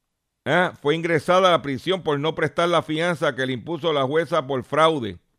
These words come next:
La vecina de Carolina se le imputa entre los meses de mayo y junio del dos mil diecinueve. Timó a una persona por mil setecientos dólares por un auto porque nunca le entregó, aunque recibió el dinero. Por mil setecientos dólares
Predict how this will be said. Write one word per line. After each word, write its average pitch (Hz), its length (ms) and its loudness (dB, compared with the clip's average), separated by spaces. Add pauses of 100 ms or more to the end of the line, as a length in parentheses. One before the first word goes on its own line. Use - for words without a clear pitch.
(380)
La 123 140 2
vecina 156 360 0
de 175 60 2
Carolina 160 480 2
se 147 120 -4
le 143 60 -2
imputa 160 380 -4
entre 147 240 -2
los 131 140 0
meses 156 380 -4
de 156 160 -2
mayo 160 360 0
y 147 40 -2
junio 160 380 -2
del 135 140 -2
dos 127 100 -4
mil 165 120 -8
diecinueve. 156 640 -4 (600)
Timó 135 280 -2
a - 20 -2
una 185 180 0
persona 175 420 0
por 143 140 -2
mil 156 180 -4
setecientos 165 640 -4
dólares 170 380 0
por 139 180 -2
un 147 120 -2
auto 165 380 0
porque 131 320 -4
nunca 170 340 -2
le 156 60 0
entregó, 143 560 -2 (400)
aunque 131 340 -2
recibió 135 480 0
el 156 100 0
dinero. 127 540 -2 (1800)
Por 123 140 -4
mil 143 140 -6
setecientos 170 600 -4
dólares 175 460 2